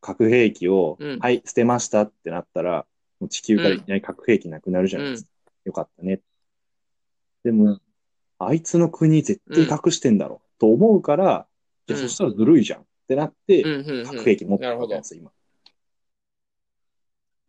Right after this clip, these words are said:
Speaker 1: これね、不倫も同じなんです。
Speaker 2: ああ。
Speaker 1: みんなで、せーので不倫始めよう
Speaker 2: うん、うん。
Speaker 1: って言うじゃないですか。せーので、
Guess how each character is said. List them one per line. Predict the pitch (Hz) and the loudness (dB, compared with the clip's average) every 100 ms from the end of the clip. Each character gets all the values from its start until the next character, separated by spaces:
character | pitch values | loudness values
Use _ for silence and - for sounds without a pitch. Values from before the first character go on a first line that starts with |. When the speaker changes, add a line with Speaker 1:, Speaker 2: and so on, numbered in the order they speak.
| _ - | _ -12
Speaker 1:
こ | |
れ | 92 | -8
ね、 | 92 78 | -8 0
不 | 127 | 2
倫 | 143 139 | 4 4
も | 123 | 2
同 | 113 | 2
じ | 107 | 2
な | 95 | 0
ん | - | -4
で | |
す。 | - - | -20 -20
Speaker 2:
あ | |
あ。 | _ _ _ _ _ _ _ _ _ _ _ _ _ _ _ _ _ _ _ _ _ _ _ _ _ _ _ _ _ | _ _ _ _ _ _ _ _ _ _ _ _ _ _ _ _ _ _ _ _ _ _ _ _ _ _ _ _ _
Speaker 1:
み | 131 151 | 0 2
ん | |
な | 170 | 4
で、 | 131 107 | 2 0
せ | - 185 156 | 2 4 4
ー | |
の | 151 | 2
で | 120 | 0
不 | - | 2
倫 | 131 147 | 2 2
始 | 139 123 139 | 0 -2 0
め | 139 | 2
よ | 143 | 0
う | 151 | -2
Speaker 2:
う | |
ん、 | |
う | 131 113 110 | -6 -8 -12
ん。 | |
Speaker 1:
っ | - _ _ _ _ _ | -16 _ _ _ _ _
て | 90 | -2
言 | 90 | 0
う | 95 | -2
じ | |
ゃ | 69 | -2
な | |
い | - | -12
で | - | -20
す | _ _ _ _ _ _ _ _ _ _ _ _ _ _ _ _ _ _ _ - | _ _ _ _ _ _ _ _ _ _ _ _ _ _ _ _ _ _ _ -8
か。 | |
せ | 214 208 190 165 | -2 4 6 6
ー | |
の | 143 | 4
で、 | 127 110 82 | 4 2 0